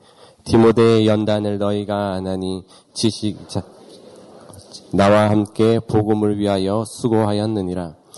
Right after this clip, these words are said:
그러므로 내가 내 일이 어떻게 될지를 보아서 곧 이 사람을 보내기를 바라고, 나도 속히 가게 될 것을 주 안에서 확신하노라. 그러나 에바브로디도를 너희에게 보내는 것이 필요한 줄로 생각하노니,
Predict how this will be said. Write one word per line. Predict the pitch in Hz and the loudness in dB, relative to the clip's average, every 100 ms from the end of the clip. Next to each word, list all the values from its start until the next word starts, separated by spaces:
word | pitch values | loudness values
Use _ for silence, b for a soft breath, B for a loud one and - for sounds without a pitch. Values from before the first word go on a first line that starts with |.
| B B B B | B B B B
그러므로 | - 131 135 131 | 2 4 6 6
내가 | 120 113 120 | 4 2 2
내 | 110 113 | 0 -2
일이 | 107 107 110 | -2 -2 -2
어떻게 | 110 - 113 - 113 110 | -4 -4 -6 -4 -2 -2
될지를 | 104 101 98 107 107 104 | 0 -4 -2 -2 0 0
보아서 | - 101 101 92 107 131 - | 0 -2 -2 0 -2 -2 0
곧 | 110 104 | 0 0
이 | 113 | -4
사람을 | 107 110 107 110 107 | -2 0 2 0 0
보내기를 | 110 107 104 101 117 | 0 -2 -2 -2 -2
바라고, | 101 98 92 101 135 190 - B B B B | -2 -4 -2 0 0 -2 -12 B B B B
나도 | 110 107 117 117 | 0 4 4 2
속히 | 135 - 127 123 | 0 -4 0 0
가게 | 113 110 | 0 -2
될 | 110 110 | -2 -4
것을 | - 107 - 120 123 | -2 -6 0 0 0
주 | - 110 107 | -2 0 2
안에서 | 107 104 - 113 113 | 0 -4 -2 -2 -2
확신하노라. | 110 107 - 127 107 92 92 90 - _ B B B B | -4 -6 -6 -6 -6 -6 -8 -10 -12 _ B B B B
그러나 | - 120 120 123 - | 2 4 6 4 2
에바브로디도를 | 120 127 123 120 123 123 120 113 120 123 | 0 0 0 0 -4 -4 -4 -2 -2 -2
너희에게 | 107 107 107 107 | -2 -2 -4 -6
보내는 | 110 110 107 107 | -4 -4 -4 -4
것이 | 101 98 - 123 123 | -6 -8 -4 -4 -4
필요한 | - 127 123 117 113 | -4 0 0 0 -4
줄로 | 110 101 104 117 110 | -6 -6 -4 -4 -6
생각하노니, | - 123 120 - 104 101 98 95 | -8 -6 -6 -6 -4 -2 -4 -6